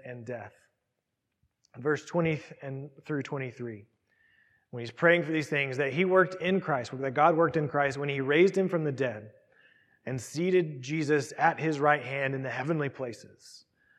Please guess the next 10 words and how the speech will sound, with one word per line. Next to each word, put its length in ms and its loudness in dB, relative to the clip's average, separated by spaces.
far 720 4
above 640 0
all 300 -2
rule 520 4
and 120 -2
authority 520 4
and 160 -4
power 420 6
and 100 2
dominion, 560 -2